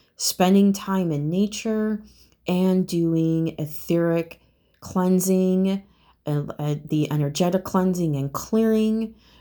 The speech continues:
we are recharging ourselves, we are rebooting ourselves, and we are resetting ourselves to learn new lessons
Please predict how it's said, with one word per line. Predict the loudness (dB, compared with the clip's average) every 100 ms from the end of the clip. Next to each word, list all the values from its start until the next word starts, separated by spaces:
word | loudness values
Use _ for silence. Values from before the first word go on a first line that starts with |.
| -20 -12
we | -4 2 4 6 4 -2 -4
are | -4 -2 -2 -4 -6 -12 _ _
recharging | -4 -4 -6 0 2 2 4 4 4 0 -6 -6
ourselves, | -4 -2 -2 -4 -10 -10 -10 -10 _
we | -4 -2 -2 -4
are | -8
rebooting | -4 -6 2 4 4 4 2
ourselves, | -2 -4 -4 -4 -6 -10 -12 -8
and | -6 -4 -4 -6
we | -4 -4 -4
are | -8
resetting | -6 -4 -2 0 0 0 -2
ourselves | -4 -6 -6 -8 -8 -10 -12 -14 -20 _
to | -2 0
learn | 0 0 0 -2
new | -2 -4
lessons | 0 2 2 -2 -2 -4 -6 -8 -12